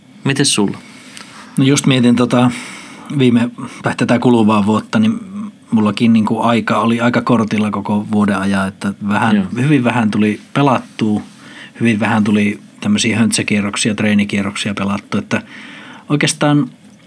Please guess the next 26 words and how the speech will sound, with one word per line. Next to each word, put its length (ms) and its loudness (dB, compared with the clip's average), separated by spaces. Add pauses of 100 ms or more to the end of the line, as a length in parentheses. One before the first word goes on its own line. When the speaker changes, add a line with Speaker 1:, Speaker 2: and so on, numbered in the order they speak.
(140)
Speaker 2:
käytin 260 2
varmaan 320 2
sen 160 2
ajan, 260 4
mitä 260 2
oli 200 4
käytettävissä, 640 0
niin 120 4
melko 240 2
tehokkaasti, 680 -2
että 280 -6 (840)
pihassa 400 0
puttikorilla 800 2 (220)
melkein 380 2
aina, 240 4
kun 140 0
semmonen 400 4 (720)
rakonen 420 4
tuli, 240 4
niin 120 4
aina 180 4
muutama 420 4
putti 340 -4
silloin 340 0
tällöin, 340 -2
ja 180 -4